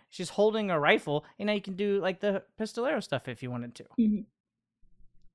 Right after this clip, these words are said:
Speaker 2: Yeah, so, like, in order for her to use Pistol Twirl, she would have to be using a one-handed ranged weapon. But it's not as though she needs to be using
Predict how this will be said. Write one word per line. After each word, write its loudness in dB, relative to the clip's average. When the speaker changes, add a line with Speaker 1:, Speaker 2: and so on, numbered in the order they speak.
Speaker 2:
Yeah, 4
so, 4
like, 6
in 8
order 6
for 0
her 8
to 0
use 4
Pistol 2
Twirl, -2
she 2
would 4
have 4
to -2
be 0
using 0
a 0
one-handed 0
ranged -4
weapon. -2
But 6
it's 2
not 8
as 6
though 6
she 2
needs 2
to 2
be 0
using 0